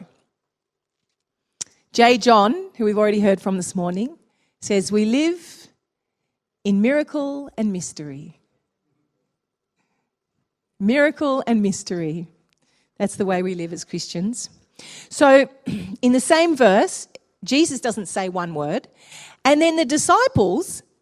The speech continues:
sent her away. They said to Jesus,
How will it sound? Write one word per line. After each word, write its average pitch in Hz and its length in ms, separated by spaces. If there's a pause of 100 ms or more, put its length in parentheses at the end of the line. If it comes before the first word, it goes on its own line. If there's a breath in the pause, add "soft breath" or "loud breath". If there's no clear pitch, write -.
(300)
sent 359 380
her 339 180
away. 285 600 (420)
They 311 140
said 359 220
to 277 60
Jesus, 240 380